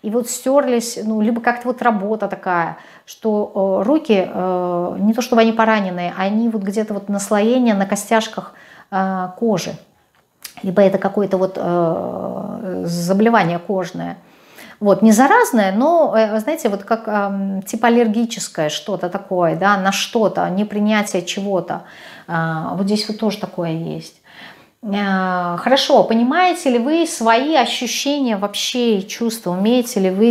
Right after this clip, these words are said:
их, а, идентиф-, идентифицировать? А, понимаете ли вы их? М, нет.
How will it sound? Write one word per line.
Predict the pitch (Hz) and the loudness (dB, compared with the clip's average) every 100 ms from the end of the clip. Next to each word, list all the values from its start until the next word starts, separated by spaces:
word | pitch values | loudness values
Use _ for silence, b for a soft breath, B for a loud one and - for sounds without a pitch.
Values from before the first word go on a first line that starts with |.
| 220 | 6
их, | 226 220 | 4 2
а, | 196 202 196 190 185 185 180 202 | -2 2 2 2 2 0 -2 -2
идентиф-, | 196 208 208 202 202 - - | 0 0 0 0 -2 -6 -8
идентифицировать? | 208 196 180 180 180 196 180 - - 233 170 160 - B B B B - 185 | -4 -2 0 0 -2 -6 -8 -8 2 4 4 0 -4 B B B B -14 0
А, | 196 185 180 175 | 2 4 4 2
понимаете | 202 196 208 240 247 233 214 | 0 0 0 0 -2 -2 -2
ли | 208 | -2
вы | 196 262 285 | -2 0 0
их? | 294 - 277 349 - - B B B B B _ - | -2 -2 4 4 4 -10 B B B B B _ -6
М, | 196 196 196 190 185 175 214 208 | -2 0 0 -2 -4 -6 2 4
нет. | 202 160 - | 4 0 -8